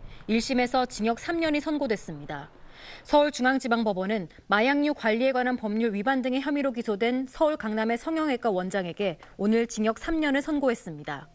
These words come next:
또한 함께 재판에 넘겨진 간호조무사에겐 징역 일 년 팔 개월이 선고됐습니다. 이 원장은 이천십오 년 일월부터 자신의 병원을 폐쇄적으로 운영하며 본인을 포함해 재벌가 인사들에게 프로포폴을 수백 차례 불법 투약한 혐의로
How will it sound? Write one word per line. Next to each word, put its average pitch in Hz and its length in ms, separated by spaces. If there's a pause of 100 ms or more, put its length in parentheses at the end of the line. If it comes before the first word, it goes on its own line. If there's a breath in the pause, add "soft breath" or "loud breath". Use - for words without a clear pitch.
(640 loud breath)
또한 277 220
함께 339 260
재판에 269 360
넘겨진 240 400
간호조무사에겐 220 1040
징역 226 400
일 208 160
년 254 180
팔 302 220
개월이 240 260
선고됐습니다. 190 920 (580 loud breath)
이 247 100
원장은 262 500
이천십오 247 560
년 240 220
일월부터 214 600
자신의 247 380
병원을 226 320
폐쇄적으로 269 640
운영하며 190 640 (340 loud breath)
본인을 269 400
포함해 262 420
재벌가 262 460
인사들에게 220 580
프로포폴을 269 680
수백 302 320
차례 233 320
불법 214 400
투약한 294 420
혐의로 208 420